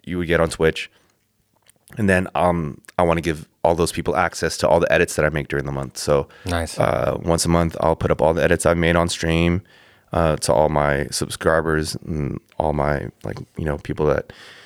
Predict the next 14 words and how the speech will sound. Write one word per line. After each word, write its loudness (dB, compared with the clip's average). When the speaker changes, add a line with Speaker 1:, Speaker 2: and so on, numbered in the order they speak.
Speaker 1:
are, 2
um, 0
nice 0
enough -2
to -4
give 0
me 0
money 0
every -2
month -6
to -4
watch 0
my -4
content. -6